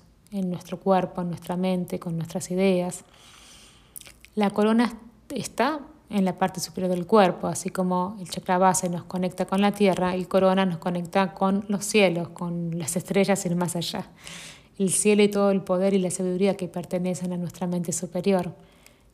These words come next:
Este chakra es realmente un canal de energía asombroso y vital para el despertar espiritual y también para, eh, nuestra autosanación.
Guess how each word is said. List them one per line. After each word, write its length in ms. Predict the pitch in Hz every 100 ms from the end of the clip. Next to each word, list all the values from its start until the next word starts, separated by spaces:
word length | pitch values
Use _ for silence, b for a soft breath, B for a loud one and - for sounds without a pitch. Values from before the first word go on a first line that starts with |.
| -
Este 220 | - 202
chakra 320 | 190 202 208
es 100 | 202
realmente 400 | 202 190 196 196
un 80 | 196
canal 340 | 190 190 196 190
de 60 |
energía 420 | 185 175 - 208
asombroso 920 | 196 196 - 190 175 196 180 - 190 -
y 100 | -
vital 540 | 175 175 208 185 180 165 - _ -
para 180 | 180
el 100 | 180
despertar 640 | 180 175 180 - 190 196 247 - -
espiritual 480 | 196 - 190 185 240
y 100 | 277
también 460 | 214 185 190 190 175
para, 460 | - 185 180 185 233 - _ -
eh, 380 | 185 180 180 208
nuestra 360 | 196 180 - 185
autosanación. 920 | 185 180 175 180 175 - 214 175 170